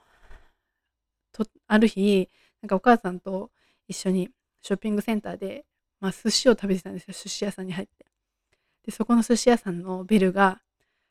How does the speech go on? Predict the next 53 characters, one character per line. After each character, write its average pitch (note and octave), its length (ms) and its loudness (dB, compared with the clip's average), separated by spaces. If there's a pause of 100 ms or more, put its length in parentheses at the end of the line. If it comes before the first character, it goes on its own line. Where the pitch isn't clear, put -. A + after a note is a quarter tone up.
(100)
そ - 120 -4
の A3+ 80 2
時 - 320 -2
私 F#3+ 320 -6
が F#3 400 0 (760)
使 - 200 -8
っ G3+ 60 2
て - 220 -2
た、 F3+ 340 -6 (720)
あ F3+ 80 -6
の、 F3 420 -6 (840)
携 A3+ 180 6
帯 A#3 100 10
電 A3+ 160 6
話 F#3+ 60 4
の F3 80 0
着 - 240 -18
信 C#4 280 4
音 G3 220 -2 (500)
と - 240 2
同 G3+ 100 6 (140)
じ C#4+ 140 6
音 C#4+ 380 6
で、 F#3 340 6 (360)
<laughs> - 320 -20
そ - 120 -4
の F#3+ 80 0
何？ F#3+ 340 2 (280)
呼 F#3+ 100 2
び G#3+ 100 6
出 A3+ 120 8
し A#3 120 -2
ベ A#3 120 8
ル G3 100 6
み F3+ 140 -2
た F#3 80 -4
い F3+ 60 -4
の F3+ 80 -6
が F3+ 100 -6
鳴 F#3 100 -2
っ G#3 60 -8
た C4 180 -4
ん A#3+ 60 2
で G#3+ 80 -2
す - 100 -12
よ F#3 60 -18
ね。 F#3+ 200 -18 (1000)
で、 G#3+ 260 6 (540)
そ A#3+ 140 -10
の C4 100 -2
時 C4+ 260 0
に、 A3+ 300 4
あ、 E3+ 200 -4